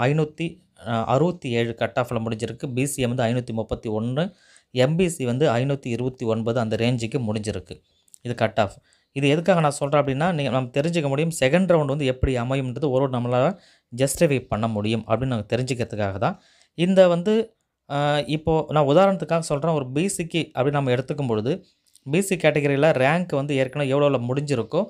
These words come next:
அந்த ரேங்கோட இப்போ all இந்தியா கோட்டால சரண்டர் ஆன ரேங்க் எத்தனை வரும், எத்தனை சீட் வரும் அந்த பி சிக்கு அப்படின்னு பார்த்தீங்கன்னா,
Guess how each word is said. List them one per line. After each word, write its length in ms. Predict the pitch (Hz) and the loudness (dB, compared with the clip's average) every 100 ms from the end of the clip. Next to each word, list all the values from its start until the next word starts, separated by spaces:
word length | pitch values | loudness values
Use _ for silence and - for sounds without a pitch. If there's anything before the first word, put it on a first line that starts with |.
| - _ _ - | -6 _ _ -2
அந்த 320 | 139 190 208 | 0 4 4
ரேங்கோட 560 | 160 160 175 156 127 143 202 - _ - | 4 2 0 0 2 2 0 -4 _ -10
இப்போ 260 | 151 160 170 | -8 -2 0
all 220 | 151 180 | 2 2
இந்தியா 180 | 190 170 | 2 2
கோட்டால 320 | 156 151 151 - | 0 0 0 0
சரண்டர் 280 | 139 156 165 | 0 2 2
ஆன 380 | 143 127 120 | 2 2 0
ரேங்க் 280 | 117 127 143 | 2 2 0
எத்தனை 320 | 131 127 139 | -4 -2 0
வரும், 160 | 123 113 | 0 0
எத்தனை 260 | 127 147 127 | 0 -2 -2
சீட் 220 | 139 127 | -4 -2
வரும் 200 | 120 120 | 0 0
அந்த 160 | 117 | -2
பி 140 | 117 127 | -2 -2
சிக்கு 320 | 127 - - | -2 -4 -4
அப்படின்னு 280 | 120 120 120 | -2 -2 -2
பார்த்தீங்கன்னா, 340 | 110 113 131 | -2 -2 -4